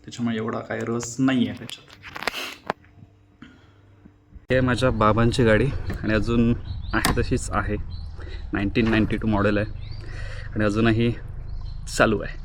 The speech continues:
तर आता थोडे दिवस हीच गाडी वापरायचा विचार करतोय, म्हणजे गाडीही चालू राहील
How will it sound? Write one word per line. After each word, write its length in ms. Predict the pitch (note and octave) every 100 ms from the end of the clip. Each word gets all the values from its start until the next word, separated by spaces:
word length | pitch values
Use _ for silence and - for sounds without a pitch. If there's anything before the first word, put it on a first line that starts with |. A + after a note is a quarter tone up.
| - - - - -
तर 60 |
आता 200 | G2+ - G2+ -
थोडे 180 | A2+ G#2+
दिवस 280 | A2 A2+ -
हीच 160 | A2+ A2+
गाडी 180 | A2
वापरायचा 320 | G#2+ G#2+ G#2 G#2
विचार 300 | G2 G#2 G2+
करतोय, 320 | G2 - G2+ - - - - - - -
म्हणजे 180 | G2+ G#2+
गाडीही 280 | G2 G2+ A2
चालू 300 | A2+ G#2 A2
राहील 200 | A2